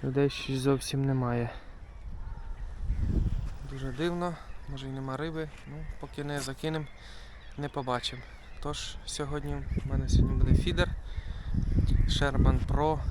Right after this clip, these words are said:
Generation, New Generation. Побачимо, що з нього получиться, як він наскільки далеко кидає.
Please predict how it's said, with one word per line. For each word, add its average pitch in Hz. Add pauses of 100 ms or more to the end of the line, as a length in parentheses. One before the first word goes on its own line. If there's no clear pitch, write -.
(200)
Generation, 151
New 147
Generation. 147 (960)
Побачимо, 139
що -
з 135
нього 139
получиться, 139
як 135
він 135
наскільки 131
далеко 135
кидає. 123